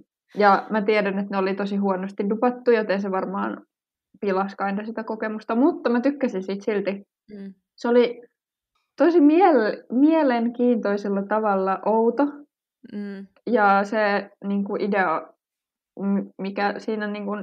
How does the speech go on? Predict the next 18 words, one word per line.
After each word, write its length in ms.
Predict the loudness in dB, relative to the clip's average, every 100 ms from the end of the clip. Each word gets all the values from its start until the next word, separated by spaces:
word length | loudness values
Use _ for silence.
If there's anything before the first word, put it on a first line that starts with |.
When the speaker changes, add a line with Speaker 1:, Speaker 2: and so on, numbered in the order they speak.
| -6
Speaker 2:
ihan 260 | -6 -2
taustalla 560 | -2 -2 -4 -6 -4 -4
on, 100 | -6
niin 140 | -8
se 100 | -8
oli 140 | -6 -6
tosi 300 | -6 -6 -6 -10 _ _ _ _ _
Speaker 1:
Joo. 260 | -16 -16 -16 -20 _ _ _ _ _ _ _
Speaker 2:
niinku 340 | -8 -6 -8 -10 -14 _ _ _ _ _ _ -14
mielenkiintoinen. 800 | -10 -6 -6 -8 -12 -6 -4 -4 -8 _ _ _
Mä 60 | -8
en 40 |
keksi 260 | -8 -8 -10
mitään 300 | -6 -6 -6
muuta 240 | -8 -10
sanaa. 280 | -8 -8 -8 -10 _ -20 _
Speaker 1:
Joo. 400 | -20 -20 -20 -20 0
Speaker 2:
Siis, 500 | 4 6 4 -4